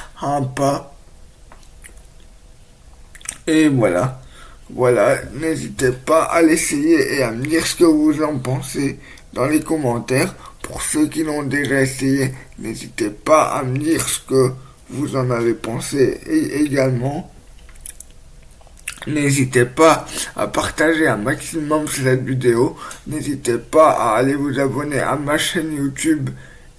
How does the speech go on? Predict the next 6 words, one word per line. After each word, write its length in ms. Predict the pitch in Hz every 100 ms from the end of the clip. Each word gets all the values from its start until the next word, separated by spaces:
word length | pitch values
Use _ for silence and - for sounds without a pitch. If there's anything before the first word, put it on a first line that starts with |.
| -
et 200 | 107 95 - -
à 140 | 127
mes 360 | 123 107 101 151
autres 480 | 160 139 131 - 135
réseaux 380 | 127 131 120 120
sociaux. 640 | - 123 - 151 151